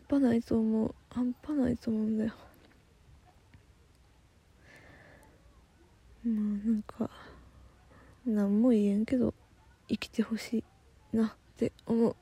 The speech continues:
ああ、朝から重いね。愛が重いね、朝からね。<laughs> はい。で、今日は何の日？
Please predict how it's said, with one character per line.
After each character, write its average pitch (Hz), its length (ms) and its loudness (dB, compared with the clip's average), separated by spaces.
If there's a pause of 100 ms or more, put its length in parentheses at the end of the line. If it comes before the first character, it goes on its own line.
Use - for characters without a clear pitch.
(120)
あ 294 260 4
あ、 - 40 2
朝 226 180 2
か - 120 0
ら 220 120 2
重 220 280 2
い 208 60 2
ね。 208 180 -2 (140)
愛 226 220 6
が 202 140 2
重 196 200 0
い 190 60 -2
ね、 185 100 -2
朝 - 160 -6
か 202 160 -4
ら 196 100 -4
ね。 202 140 -4 (1800)
<laughs> - 1120 -4
は - 60 0
い。 - 220 0
で、 277 140 2
今 269 80 2
日 - 120 0
は 262 200 4
何 240 260 4
の 233 80 2
日？ 254 240 4